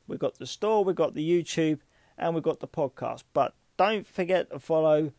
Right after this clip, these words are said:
the social media. We've got Cooling Nose the World Facebook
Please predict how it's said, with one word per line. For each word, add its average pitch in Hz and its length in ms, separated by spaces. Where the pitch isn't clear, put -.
the 139 120
social 151 460
media. 131 360
We've - 100
got 123 200
Cooling 170 360
Nose 160 260
the 160 100
World 156 460
Facebook 170 560